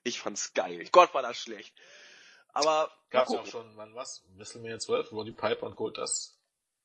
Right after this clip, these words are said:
Speaker 1: Was war denn da?
Speaker 2: Hm, da war im Grunde genauso. Ich hab, äh, ja, wie drückt man das jetzt aus? Äh, Goldust hat Roddy Piper angemacht und Piper als harter, äh, Mann war dann natürlich nicht so, äh, das war die Storyline in dem Sinne,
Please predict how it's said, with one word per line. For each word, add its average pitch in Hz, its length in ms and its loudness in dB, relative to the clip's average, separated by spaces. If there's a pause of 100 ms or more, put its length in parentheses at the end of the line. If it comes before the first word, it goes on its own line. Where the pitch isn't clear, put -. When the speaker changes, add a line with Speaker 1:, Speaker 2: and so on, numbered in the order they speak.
(960)
Speaker 1:
Was 135 220 -4
war 147 140 4
denn 123 180 0
da? 151 360 -2 (400)
Speaker 2:
Hm, 104 600 -8
da 92 120 6
war 120 160 10
im 156 80 -2
Grunde 156 300 0
genauso. 123 380 2
Ich 101 140 -2
hab, 110 200 -2 (500)
äh, 117 680 4 (420)
ja, 107 220 2
wie 110 200 -4
drückt 120 200 -2
man 113 100 2
das 107 120 0
jetzt 107 160 2
aus? 110 440 4
Äh, 104 340 4 (480)
Goldust 175 400 12
hat 156 220 4
Roddy 139 240 -2
Piper 131 380 4
angemacht 127 540 -2
und 117 240 -8 (200)
Piper 117 320 2
als 104 320 -2
harter, 107 720 0
äh, 98 40 -10
Mann 104 380 -6
war 104 120 0
dann 104 200 -4
natürlich 101 320 -8
nicht 123 160 -6
so, 101 340 -2
äh, 98 280 -4
das 92 140 -2
war 107 80 4
die 101 60 2
Storyline 92 400 2
in 92 60 -10
dem 95 120 -6
Sinne, 101 240 -8